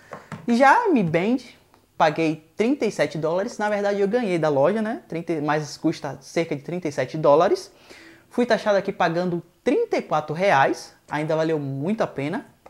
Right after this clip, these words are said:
Então vamos ao unboxing agora conhecer mais sobre essa pulseira inteligente que é muito interessante. Eu estava mega ansioso pra fazer o unboxing desse, desse acessório. Aqui tem alguns detalhezinhos aqui, né? Mas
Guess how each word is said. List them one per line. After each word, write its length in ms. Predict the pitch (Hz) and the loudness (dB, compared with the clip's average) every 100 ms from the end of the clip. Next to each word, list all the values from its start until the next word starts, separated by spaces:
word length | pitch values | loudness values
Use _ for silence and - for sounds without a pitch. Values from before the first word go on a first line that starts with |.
| _ _ _ - - - - | _ _ _ -20 -20 -8 -2
Então 180 | 403 | 2
vamos 240 | 302 311 294 | 4 4 4
ao 80 | 262 | 4
unboxing 280 | 214 214 | 2 2
agora 300 | 196 156 180 | 0 0 0
conhecer 320 | 196 214 - 190 | -2 -4 -2 -2
mais 600 | 165 160 180 202 233 - - | 0 -2 0 0 -2 -8 -20
sobre 260 | - 180 170 | -6 -2 0
essa 160 | 180 185 | -2 -4
pulseira 400 | 180 - 180 196 | -6 -4 -4 -4
inteligente 600 | 202 185 151 165 190 - | -2 -2 -4 -6 -8 -6
que 160 | 233 | -4
é 60 | 214 | -2
muito 540 | 151 139 123 127 202 | -4 -6 -6 -4 -4
interessante. 460 | 240 277 247 117 92 _ _ _ _ _ _ _ _ - | 0 0 0 -8 -10 _ _ _ _ _ _ _ _ -8
Eu 80 | 127 | -8
estava 320 | - 143 143 | -2 -2 0
mega 380 | 139 139 196 196 | 0 2 2 2
ansioso 440 | - 151 147 139 | -2 -2 -2 -2
pra 120 | 151 | -6
fazer 220 | 139 139 135 | -4 -4 -6
o 120 | 131 - _ _ _ _ - | -8 -14 _ _ _ _ -8
unboxing 500 | 131 135 139 - 139 | -2 0 0 -2 -4
desse, 480 | 131 127 131 117 120 - _ _ | -4 -4 -6 -6 -8 -20 _ _
desse 200 | 139 139 | -10 -8
acessório. 600 | 135 123 - 123 175 220 - _ _ _ _ _ _ _ _ _ - _ _ _ _ | -6 -8 -4 -2 -2 -4 -10 _ _ _ _ _ _ _ _ _ -20 _ _ _ _
Aqui 160 | 214 | -16
tem 120 | - 277 | -6 -2
alguns 340 | 269 269 233 | 0 0 0
detalhezinhos 760 | 220 - 160 165 139 170 165 143 | -2 -2 -2 0 -2 -6 -8 -8
aqui, 220 | 139 170 | -10 -10
né? 100 | 196 | -6
Mas 280 | 208 175 | -6 -6